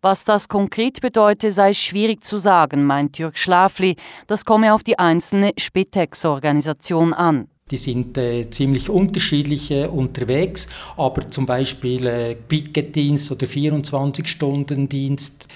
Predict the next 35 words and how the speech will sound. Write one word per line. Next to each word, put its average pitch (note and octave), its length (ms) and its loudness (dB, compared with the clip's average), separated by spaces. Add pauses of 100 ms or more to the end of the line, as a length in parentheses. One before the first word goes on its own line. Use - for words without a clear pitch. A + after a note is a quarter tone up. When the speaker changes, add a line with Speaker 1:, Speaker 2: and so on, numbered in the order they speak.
(140)
Speaker 2:
solche C3 360 -2
Sachen, C3 540 -4
äh, C3 360 -4
m-, C#3 360 -8
müssen C3 320 -2
dann B2+ 240 -4
überprüft B2 600 -8
werden. A2 420 -12 (200)
Und C#3+ 220 -2
ganz D#3+ 380 2
zuletzt C3 500 -8
muss D#3 220 -2
sich - 180 -8
die C3 260 -6
Spitex-Organisation B2+ 1300 -6
dann A#2+ 220 -4
wirklich C3+ 360 -8
fragen, C#3+ 540 -2 (380)
soll B2 400 -2
ich - 180 -8
diesen B2 320 -6
Leistungsvertrag A#2+ 1040 -8
mit B2 220 -6
dem B2 120 0
Kanton A#2 560 -4
überhaupt A#2 520 -4
unterschreiben, B2 720 -6
wenn C3+ 220 -2
er, C3+ 200 -6
äh, C#3 280 -6
dermaßen, C3+ 640 -6
äh, C3+ 320 -8
stark C3 420 -12
defizitär C3+ 840 -8
ausfällt? A2+ 600 -12